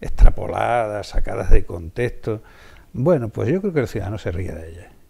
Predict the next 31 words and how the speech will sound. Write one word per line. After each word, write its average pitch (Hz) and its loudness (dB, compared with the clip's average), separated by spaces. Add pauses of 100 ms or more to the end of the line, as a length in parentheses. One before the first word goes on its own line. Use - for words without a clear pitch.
(200)
Cada 101 -14
vez 117 -8
que 135 -6
los 113 -6
políticos 110 -8
nos 104 -12
ponemos 101 -12
a - -10
hacer 104 -10
elucubraciones 98 -12
de 95 -14
lo 95 -12
que 95 -16
significa 104 -14
el 98 -10
voto 101 -12
popular, 98 -10
no, 92 -18
el - -20
voto 110 -14
popular 113 -10
significa 110 -10
lo 107 -10
que 101 -8
significa 107 -8
en 104 -8
cada 104 -6
momento, 110 -8 (180)
en 113 -10
cada 123 -2
momento 151 -8